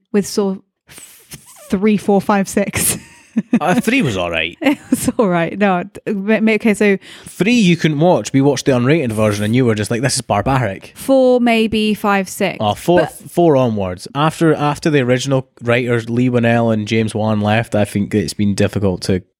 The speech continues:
Speaker 2: get a, a footing.
Speaker 1: It just feels a bit like a cash grab, which is just immediately annoys me.
Speaker 2: Yeah.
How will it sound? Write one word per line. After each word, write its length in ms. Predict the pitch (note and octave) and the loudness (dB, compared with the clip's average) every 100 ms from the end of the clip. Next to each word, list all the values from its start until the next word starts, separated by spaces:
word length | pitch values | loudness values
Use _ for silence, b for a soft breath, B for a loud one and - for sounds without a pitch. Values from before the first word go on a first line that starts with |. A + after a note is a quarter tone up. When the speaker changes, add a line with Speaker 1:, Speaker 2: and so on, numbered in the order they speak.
| - A2 | -10 -2
Speaker 2:
get 240 | G#2 F#2+ | -2 -2
a, 120 | F#2+ - | -6 -4
a 80 | G#2 | -6
footing. 500 | - G#2 - F#2+ F#2+ - b | -2 -4 -2 -2 -4 -8 b
Speaker 1:
It 120 | B3+ | -2
just 240 | C#4 C#4+ - | 0 -2 0
feels 200 | D4 C#4+ | 0 0
a 60 | |
bit 180 | C#4+ C4+ | -2 0
like 140 | C4 | 0
a 80 | C4 | 0
cash 320 | B3+ C4+ C4+ | 0 0 0
grab, 380 | - A2+ A#2 - | -4 -4 -4 -4
which 240 | A3 A#3+ A#3+ | -4 -2 -4
is 120 | - | -2
just 280 | - - - - | -2 -2 -2 0
immediately 580 | B3+ C4 A#3+ B3+ A3 | 4 4 2 0 2
annoys 380 | G#3+ G#3 G#3+ G#3 | 2 4 2 0
me. 260 | F3+ A2+ C3+ | -4 -4 0
Speaker 2:
Yeah. 300 | C3 A#2 | 2 2